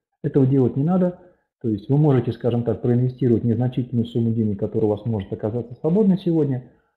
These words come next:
а при целом ряде действий, которые можно делать, мы с вами об этом тоже сейчас поговорим, можете стать и крупным инвестором, при этом ещё получить доход.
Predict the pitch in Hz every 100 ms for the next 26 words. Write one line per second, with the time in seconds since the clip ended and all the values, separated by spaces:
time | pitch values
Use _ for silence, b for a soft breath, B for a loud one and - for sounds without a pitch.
0 | - 156 - 135 165 156 151 143 135 190
1 | 202 143 120 120 113 113 101 110 104 90
2 | 110 - 107 107 107 107 101 104 - 98
3 | - 107 131 185 185 - _ _ _ _
4 | _ - 135 156 - - 131 127 120 120
5 | 107 101 110 156 139 107 - 117 107 98
6 | 104 - 104 101 110 107 - -